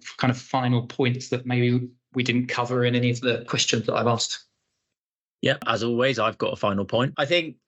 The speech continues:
Speaker 2: I've, I've actually got a final stat as well. There we go, just to round us off
Speaker 1: There we
Speaker 2: nicely.
Speaker 1: go. So, so that's
Speaker 2: Um,
Speaker 1: what I did, Chris. It was more me saying,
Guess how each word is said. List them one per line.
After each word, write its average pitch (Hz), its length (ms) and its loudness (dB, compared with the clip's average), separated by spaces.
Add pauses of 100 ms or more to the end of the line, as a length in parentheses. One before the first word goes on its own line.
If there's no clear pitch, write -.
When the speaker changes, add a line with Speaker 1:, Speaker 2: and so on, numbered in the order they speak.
(160)
Speaker 2:
I've, 131 140 2
I've 120 140 0
actually 143 280 0
got 131 100 2
a - 100 -4
final 143 300 0
stat 90 420 0
as 92 140 -6
well. 98 180 2
There 107 160 2
we 107 100 -4
go, 104 200 2
just - 220 -2
to 117 80 -4
round 117 280 2
us 113 140 -2
off 104 120 -2
Speaker 1:
There 143 220 0
we 165 100 2
Speaker 2:
nicely. 101 320 0
Speaker 1:
go. 160 60 -2
So, - 120 -12
so 156 120 -8
that's 214 200 2
Speaker 2:
Um, - 40 2
Speaker 1:
what - 80 0
I 139 60 0
did, 165 260 0
Chris. - 280 -2
It 135 100 2
was 135 100 0
more 165 260 4
me 147 200 2
saying, 123 600 0